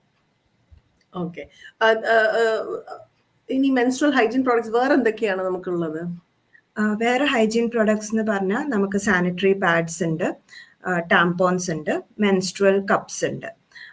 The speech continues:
Speaker 2: അപ്പൊ സാനിറ്ററി പാഡ്സ് എന്ന് പറയുമ്പോ നമ്മള് ശ്രദ്ധിക്കേണ്ട കാര്യം, ആ, ഇത് നമ്മള് വാങ്ങിക്കുമ്പോ കോട്ടൺ ആയിട്ടുള്ള,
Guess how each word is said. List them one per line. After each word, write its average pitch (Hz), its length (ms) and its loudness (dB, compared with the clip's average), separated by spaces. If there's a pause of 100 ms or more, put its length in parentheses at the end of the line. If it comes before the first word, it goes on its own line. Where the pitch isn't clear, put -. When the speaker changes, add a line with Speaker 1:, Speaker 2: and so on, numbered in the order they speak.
(100)
Speaker 2:
അപ്പൊ 226 160 -6
സാനിറ്ററി 240 560 0
പാഡ്സ് 208 480 0
എന്ന് 226 140 2
പറയുമ്പോ 170 540 0
നമ്മള് 208 440 4
ശ്രദ്ധിക്കേണ്ട 220 640 0
കാര്യം, 208 420 0 (460)
ആ, 208 260 2
ഇത് 233 240 -2
നമ്മള് 233 320 2
വാങ്ങിക്കുമ്പോ 220 720 2
കോട്ടൺ 214 460 2
ആയിട്ടുള്ള, 185 420 -2